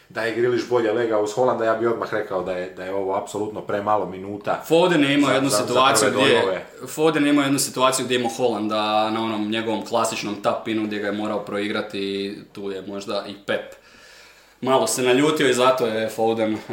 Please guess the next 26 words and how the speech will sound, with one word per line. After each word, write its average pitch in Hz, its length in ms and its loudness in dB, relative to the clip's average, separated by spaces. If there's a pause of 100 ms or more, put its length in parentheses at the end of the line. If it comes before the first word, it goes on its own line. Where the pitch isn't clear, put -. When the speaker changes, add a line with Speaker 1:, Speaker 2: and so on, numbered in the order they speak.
(220)
Speaker 2:
završio 113 360 0
s - 60 -6
nastupom 104 480 -4
na 101 160 -4
poluvremenu. 98 480 -8
Speaker 1:
Da, 117 160 2 (120)
sto 113 180 -4
postotna 104 420 -4
učinkovitost, 101 880 -4
e, 104 40 -6
vrlo 98 440 -2
važna 104 340 0
kod, 95 280 -10
e, 92 180 -4
Španjolca. 131 800 0 (100)
E, 131 40 -6
naravno, 127 600 2
opet, 123 400 -2
e, 104 300 -4
taktički 120 500 -4
od 95 60 -8
Citya 101 600 -6
u - 20 -10
najkraćim 110 520 -4
crtama, 107 480 -6
Bernardo 98 760 -4